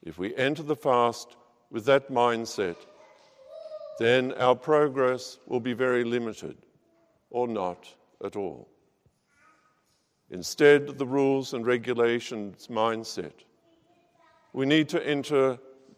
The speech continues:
the Great Lent in love. Love for Christ, love in Christ. We need to keep before us the goal,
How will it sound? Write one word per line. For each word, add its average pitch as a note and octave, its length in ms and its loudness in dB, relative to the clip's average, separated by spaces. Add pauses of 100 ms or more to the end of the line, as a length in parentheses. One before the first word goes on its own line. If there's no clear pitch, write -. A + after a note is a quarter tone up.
the A#2+ 80 -4
Great B2+ 400 0
Lent A#2 480 -6 (160)
in A2 160 -10
love. G2+ 360 -6 (1300)
Love A#2+ 340 6
for C#3+ 180 -6
Christ, F#2+ 600 -8 (640)
love G#2+ 540 0
in G#2+ 180 -12
Christ. - 600 -12 (1700)
We G2 140 -10
need D#3 320 2
to D3+ 60 -10
keep E3 360 4
before D3 380 8
us C#3+ 300 4
the C#3+ 100 -4
goal, A2+ 640 4